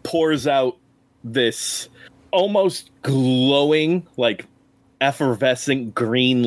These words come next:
liquid that looks, it, it's got a viscosity to it. Um, but she pours that out and then kinda slides that over to you. And, uh, and she says,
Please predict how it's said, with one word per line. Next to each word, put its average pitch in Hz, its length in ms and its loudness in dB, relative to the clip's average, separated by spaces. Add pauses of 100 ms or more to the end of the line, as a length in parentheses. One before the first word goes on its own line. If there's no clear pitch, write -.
liquid 156 440 -2 (960)
that 131 360 2
looks, 196 440 -4
it, 190 240 0
it's 208 180 -2
got 285 300 0
a 339 60 0
viscosity 180 800 0
to 113 180 2
it. 135 180 -2 (600)
Um, 131 600 2 (480)
but 151 200 -2
she - 160 0
pours 175 380 0
that 165 220 2
out 151 300 0 (300)
and 135 200 0
then 131 380 2
kinda 131 320 0 (100)
slides 131 500 -2
that 127 280 0
over 131 320 0
to 120 60 2
you. 113 380 2 (800)
And, 123 320 0
uh, 117 460 2 (520)
and 113 140 -8
she 131 80 -4
says, 120 560 -2